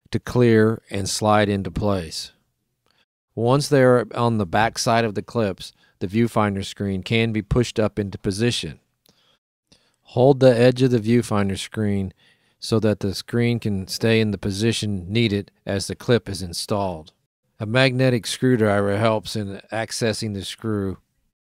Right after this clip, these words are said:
With the viewfinder clip installed, the cover plate can be glued back into position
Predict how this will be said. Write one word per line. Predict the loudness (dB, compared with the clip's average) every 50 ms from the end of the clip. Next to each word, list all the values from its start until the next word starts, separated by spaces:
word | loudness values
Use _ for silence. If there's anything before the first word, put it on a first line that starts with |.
| _ _ _ _ _ _ _ _ _ _ _ -20 _ _ _ _ _ _ _ _ _
With | 4 6 6 6 6
the | 4 2 2
viewfinder | 4 6 6 6 6 4 4 4 4 2 0 -2 -2
clip | 2 4 4 4 4 2
installed, | -4 -6 -6 -6 -4 -2 0 2 2 2 0 -2 -4 -6 -10 _ _ _ _ _ _ _ _ _ _ _ _ _ -4
the | -4 -4
cover | 0 2 2 4 4 2 0
plate | 0 0 2 2 4 2 2 0 -4 -12 -20 -12
can | -8 -8 -6 -4
be | -4 -4
glued | -4 -2 0 2 2 2 0 0
back | 0 0 0 -2 -2
into | -4 -4 -4
position | -2 -2 -2 -2 0 0 0 0 0 -2 -4 -4 -6